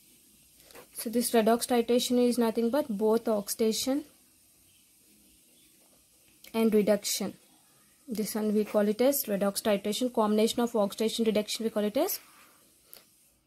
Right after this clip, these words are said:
oxidometric titrations. So here if you take in some ten F E S O four,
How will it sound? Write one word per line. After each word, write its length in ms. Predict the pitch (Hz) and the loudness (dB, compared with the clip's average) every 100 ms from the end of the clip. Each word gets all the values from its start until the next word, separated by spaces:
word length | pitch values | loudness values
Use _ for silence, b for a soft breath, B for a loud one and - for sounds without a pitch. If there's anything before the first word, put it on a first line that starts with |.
| _ _ _ | _ _ _
oxidometric 600 | 202 196 - 214 208 214 | -6 -6 -2 -2 -2 -2
titrations. 640 | 214 202 208 202 - 302 | -2 -2 -2 -4 -2 2
So 240 | 349 - 254 | 2 2 0
here 260 | 240 254 254 | 2 4 4
if 180 | 247 | 0
you 100 | 254 | -2
take 320 | 247 240 233 247 | -2 0 0 0
in 240 | 240 262 - _ _ _ | -2 -4 -10 _ _ _
some 260 | - 240 226 | -6 -2 0
ten 360 | 233 226 247 - | 0 0 -2 -2
F 280 | 226 220 - | -4 -4 -2
E 180 | 240 220 | 2 2
S 220 | 214 - | 0 0
O 120 | 226 | -2
four, 340 | 226 233 247 | -2 -2 -2